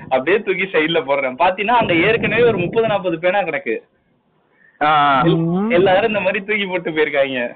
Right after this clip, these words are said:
Speaker 1: விட்டுருந்தா அதை ச-, அதை கோவில் ஆக்கியிருப்பாங்க. பேனா தூக்கி போடுறேன்
Speaker 3: ஏய்,
Speaker 1: நானு.
Speaker 3: நீட் எக்ஸாம் பேனா எடுத்துட்டு போக கூடாதா? என்னடா அது?
Speaker 2: ஏலே, எனக்கு
Speaker 1: அது கிளப்பி
Speaker 2: ஜேஇக்கு
Speaker 1: விட்டாங்க.
Speaker 2: கொடுத்தாங்கன்னு நினைக்கிறேன். நீட்டுக்கு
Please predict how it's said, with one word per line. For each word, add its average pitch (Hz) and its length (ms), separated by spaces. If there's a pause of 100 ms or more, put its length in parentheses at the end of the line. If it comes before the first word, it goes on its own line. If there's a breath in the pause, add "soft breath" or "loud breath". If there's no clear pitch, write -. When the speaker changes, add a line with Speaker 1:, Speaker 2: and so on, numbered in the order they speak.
(120)
Speaker 1:
விட்டுருந்தா 180 280
அதை 175 320
ச-, 147 40
அதை 143 180
கோவில் 202 280
ஆக்கியிருப்பாங்க. 139 640 (140)
பேனா 190 220
தூக்கி 147 280
போடுறேன் 123 340
Speaker 3:
ஏய், 190 120
Speaker 1:
நானு. 120 260
Speaker 3:
நீட் 254 360
எக்ஸாம் 254 280
பேனா 226 240
எடுத்துட்டு 185 240
போக 160 120
கூடாதா? 139 320
என்னடா 190 260
அது? 165 280 (160)
Speaker 2:
ஏலே, 175 380
எனக்கு 160 140
Speaker 1:
அது 180 180
கிளப்பி 185 280
Speaker 2:
ஜேஇக்கு 202 320
Speaker 1:
விட்டாங்க. 180 140
Speaker 2:
கொடுத்தாங்கன்னு 180 560
நினைக்கிறேன். 160 500
நீட்டுக்கு 175 880